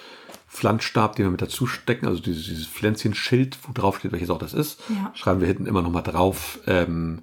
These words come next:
Speaker 2: Wie viele Tage, ne?
Speaker 1: ja, wie viele Tage ungefähr und wann wir sie genau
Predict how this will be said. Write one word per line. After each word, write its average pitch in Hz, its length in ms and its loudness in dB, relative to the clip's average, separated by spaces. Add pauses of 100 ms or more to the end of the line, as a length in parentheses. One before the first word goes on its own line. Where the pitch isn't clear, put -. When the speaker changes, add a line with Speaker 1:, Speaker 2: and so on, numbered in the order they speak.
Speaker 2:
Wie 196 100 -4
viele - 180 -10
Tage, 180 380 -4
ne? 233 180 4 (160)
Speaker 1:
ja, 92 300 4
wie 90 60 2
viele 92 120 2
Tage 123 280 4
ungefähr 117 580 0
und 95 340 2
wann 90 340 4
wir 92 80 4
sie 85 140 -4
genau 80 580 -2